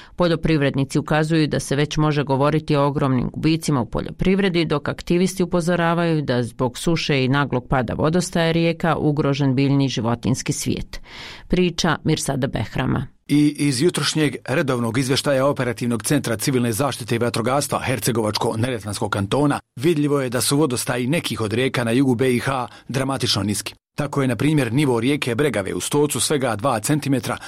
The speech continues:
Speaker 2: a rijeke Krupe u Dračevu kod Čapljine šest centimetara. Ipak, u civilnoj zaštiti H N kantona,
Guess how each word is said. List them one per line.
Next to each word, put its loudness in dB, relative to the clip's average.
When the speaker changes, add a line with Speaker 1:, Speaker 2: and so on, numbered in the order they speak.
Speaker 2:
a -2
rijeke 0
Krupe 0
u -4
Dračevu -2
kod -6
Čapljine 0
šest -2
centimetara. -4
Ipak, 0
u 2
civilnoj 2
zaštiti -2
H -2
N -2
kantona, 0